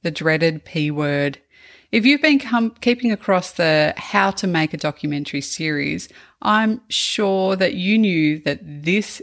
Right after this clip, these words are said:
episode would be coming up eventually, and maybe you've even been waiting for it. It is an essential skill after all. Last week, in episode forty-two,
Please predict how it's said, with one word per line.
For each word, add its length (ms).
episode 760
would 140
be 100
coming 380
up 240
eventually, 680
and 280
maybe 300
you've 180
even 280
been 240
waiting 340
for 340
it. 180
It 120
is 440
an 120
essential 680
skill 680
after 400
all. 460
Last 380
week, 420
in 240
episode 500
forty-two, 800